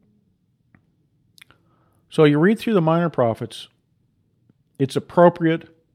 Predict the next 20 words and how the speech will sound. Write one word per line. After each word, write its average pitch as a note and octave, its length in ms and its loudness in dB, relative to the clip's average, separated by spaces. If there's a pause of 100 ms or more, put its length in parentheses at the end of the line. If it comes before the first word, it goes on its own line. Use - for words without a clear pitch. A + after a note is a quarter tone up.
(1900)
if - 80 -16
the - 80 -14
pastors C3 480 -4
warn A#2+ 320 -4
people G#2+ 280 -8
the G2 120 -12
same A#2+ 240 -8
way A#2 140 -8
these G#2+ 300 -14
minor A2+ 280 -6
prophets - 400 -10
did G#2 180 -18 (600)
and G#2+ 80 -20
say, A2+ 160 -8
"Hey, A#2+ 160 -8
look, A2+ 420 -10 (400)
<laughs> - 460 -20
the C#3 60 -14
gig's C3+ 360 -10
up. B2+ 300 -6